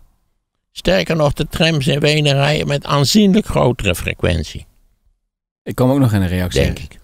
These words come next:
Speaker 2: We hebben op die podcast veel reacties gehad, ook, eh, van de man van Philips. Die zei,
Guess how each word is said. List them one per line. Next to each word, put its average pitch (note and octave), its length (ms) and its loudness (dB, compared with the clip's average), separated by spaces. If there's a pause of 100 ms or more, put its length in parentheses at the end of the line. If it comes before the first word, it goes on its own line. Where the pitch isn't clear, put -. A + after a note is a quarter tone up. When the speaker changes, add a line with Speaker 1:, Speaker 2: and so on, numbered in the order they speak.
(160)
Speaker 2:
We G#2 120 -6
hebben G2 360 0
op - 120 -10
die G2 100 -6
podcast G2+ 340 -4
veel A2+ 160 -2
reacties F#2+ 360 -4
gehad, E2+ 200 -4
ook, F#2 200 -4
eh, F#2 60 0 (120)
van F#2+ 180 0
de F#2 60 2
man G2+ 220 2
van F2+ 140 -2
Philips. D3 380 -2
Die G#2 120 -2
zei, G#2 260 0